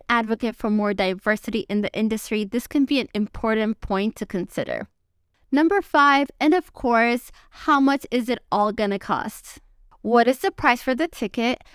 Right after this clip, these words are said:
and what is included in that price? How much are the transportation costs gonna be and how difficult is it to get there?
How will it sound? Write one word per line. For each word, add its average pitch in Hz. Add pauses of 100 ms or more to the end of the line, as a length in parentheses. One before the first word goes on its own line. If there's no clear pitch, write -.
and 214
what 233
is 240
included 226
in 196
that 180
price? - (300)
How 269
much 240
are 302
the 302
transportation 240
costs -
gonna 302
be 220
and 254
how 269
difficult 277
is 226
it -
to 233
get 269
there? 151